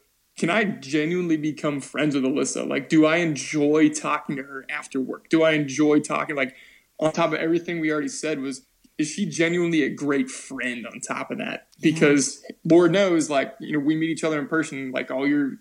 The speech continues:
Speaker 1: <laughs> the physical side's gonna take over. And Alyssa and I are never gonna talk through something that we've never experienced ourselves. So we're just trying to keep it humble, open, vulnerable, and
Speaker 2: Yeah.
Speaker 1: transparent of, like, phew, boundaries can be a very,
Speaker 2: Yeah.
Speaker 1: very hard thing to struggle with.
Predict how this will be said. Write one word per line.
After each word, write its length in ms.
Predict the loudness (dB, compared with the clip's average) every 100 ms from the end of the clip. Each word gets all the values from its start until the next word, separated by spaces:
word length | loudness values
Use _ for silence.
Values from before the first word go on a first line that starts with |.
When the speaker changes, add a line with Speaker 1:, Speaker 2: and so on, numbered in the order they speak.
| _
Speaker 1:
<laughs> 140 | -8
the 460 | -2 -2 -2 -4 0
physical 300 | 2 2 2
side's 320 | 0 0 0
gonna 160 | -4 -4
take 260 | -4 0
over. 340 | 0 0 -2 -6 -8
And 140 | 0 2
Alyssa 180 | 2 2
and 80 | 0
I 100 | -2
are 100 | -2
never 280 | -2 0
gonna 160 | -2 -4
talk 400 | -6 -6 -6 -6
through 140 | -6
something 440 | -4 -8 -8 -8 -6
that 80 | -2
we've 200 | -2 0
never 260 | 0 0
experienced 600 | -2 -6 -2 0 0 -2 -4
ourselves. 460 | -2 2 2 0
So 80 | -4
we're 80 | -4
just 100 | -4
trying 140 | -4
to 60 | -2
keep 180 | 0 2
it 200 | 0 -2 _ _ 2
humble, 300 | 4 6 8
open, 500 | 6 4 -2 -4 -6
vulnerable, 320 | -2 0 0 -2
and 80 | -2
Speaker 2:
Yeah. 40 |
Speaker 1:
transparent 540 | -4 -2 0 2 2
of, 120 | 0 -2
like, 240 | -2 -4 _ _ _ _ _ _ -18
phew, 340 | -4 0 0 -2 -2
boundaries 500 | 0 2 2 2 0
can 160 | 0 2
be 220 | 4 2
a 20 |
very, 760 | 0 -2 0 2 0 4 4 4
Speaker 2:
Yeah. 320 | -2 -4 -2 2
Speaker 1:
very 320 | 4 4 4
hard 260 | 2 0 0
thing 200 | -2 -4
to 60 |
struggle 360 | -6 -4 -2 0
with. 220 | -2 -6